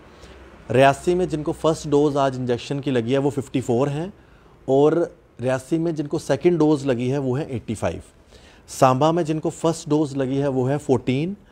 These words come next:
और सांबा में जिनको सेकंड डोज लगी है वो है फ़िफ़्टीन हंड्रेड सिक्सटी फ़ाइव। अब हम बात करते हैं जो कश्मीर के अंदर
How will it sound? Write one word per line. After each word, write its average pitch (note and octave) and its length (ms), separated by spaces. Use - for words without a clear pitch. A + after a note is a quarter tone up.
और D3 180
सांबा C#3+ 440
में D#3+ 140
जिनको D3+ 300
सेकंड E3+ 440
डोज D#3 280
लगी A2+ 220
है - 440
वो B2 120
है D#3+ 120
फ़िफ़्टीन E3 520
हंड्रेड C#3 340
सिक्सटी - 420
फ़ाइव। F2+ 300
अब D3 140
हम F#3 120
बात D3+ 260
करते D3+ 320
हैं D#3+ 220
जो D3 420
कश्मीर D3+ 540
के D#3+ 140
अंदर G2+ 300